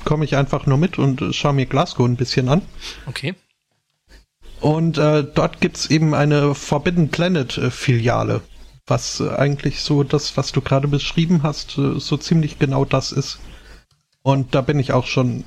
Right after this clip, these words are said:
Speaker 1: sehr gespannt und, äh, hab grad auch schon beim Besuch der Webseite festgestellt, ja doch, also da gibt's einiges an Merchandise, äh, was, äh, was ich, äh, da eventuell mitnehmen möchten werde.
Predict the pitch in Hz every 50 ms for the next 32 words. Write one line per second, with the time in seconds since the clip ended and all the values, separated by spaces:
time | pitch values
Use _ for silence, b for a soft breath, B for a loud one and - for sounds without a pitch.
0 | - - 127 - - - - 139 135 131 120 120 117 - - - - - - 123
1 | 123 156 202 - - - - - 151 151 156 156 - - 151 151 156 156 147 -
2 | - - - - - - - - 135 147 160 160 - 156 - - - - 156 147
3 | 151 147 - 139 139 139 135 135 - - 175 165 - - 139 127 123 135 - -
4 | - - 127 123 123 139 131 127 - 131 123 - - - - - - - 123 123
5 | 123 120 - B B B B B B _ _ _ _ _ _ _ _ _ _ _
6 | _ _ _ _ - - - 123 107 139 165 190 - - 180 190 - - 160 139
7 | 135 156 156 147 117 117 - - _ _ _ _ _ - 131 120 - - 131 -
8 | - - 160 196 226 160 139 - - 131 123 127 123 123 - - - 127 123 120
9 | 120 123 123 - - - 139 131 123 117 - - - - - - - - - -
10 | - - 135 131 135 131 - - _ _ _ _ - - - _ _ - - -
11 | - - - - - - - - - - 170 160 151 147 - - - 156 151 151
12 | 147 139 151 151 156 151 - 156 151 156 151 151 139 139 143 - - _ _ 151
13 | 156 160 - - - 143 139 143 147 151 151 143 139 - - 143 139 139 131 -
14 | - - - 151 139 131 127 120 - 117 110 110 107 110 110